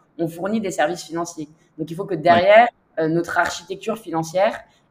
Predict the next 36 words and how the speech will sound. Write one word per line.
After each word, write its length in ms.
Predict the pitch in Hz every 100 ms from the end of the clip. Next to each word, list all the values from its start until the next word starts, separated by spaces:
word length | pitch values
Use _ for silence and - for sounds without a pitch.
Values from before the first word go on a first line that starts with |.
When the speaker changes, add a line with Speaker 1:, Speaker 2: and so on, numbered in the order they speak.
| -
Speaker 1:
elle 140 | 170
est 100 | 165
aussi 300 | 233 220 254
importante, 420 | 233 220 196 240
en 100 | 214
fait, 200 | 180 214
que 80 | 202
l'architecture, 680 | 165 165 170 180 175 214 175
euh, 200 | 151 151
technique 520 | 151 185 214 220 220
de 80 | 165
ma 120 | 156
solution, 400 | 156 156 160 175
tu 160 | - -
vois. 240 | 135 - _ _ _ _ _
Il 100 | 151
faut 80 | 185
que 80 | 185
ce 80 | 180
soit 280 | 190 - 123
Speaker 2:
Ouais. 120 | 95
Speaker 1:
hyper 180 | 196 196
bien 140 | 196
rodé 320 | 180 - -
pour 120 | 190 170
que 80 |
derrière, 340 | 165 165 190 220
ce 120 | 165
soit 220 | - 143
seamless 640 | - - 226 226 220 220 220
pour 180 | 180
le 60 | 170
marchand. 320 | 156 151 151 _ _ _ _ _ _ _ _ _ _ _ _
Speaker 2:
Hmm. 120 | 127 123 - _ _ _ _ _
Ok, 160 | 147 131 101 101 _ _ _ _ _ _ _ -
carrément. 380 | 120 113 104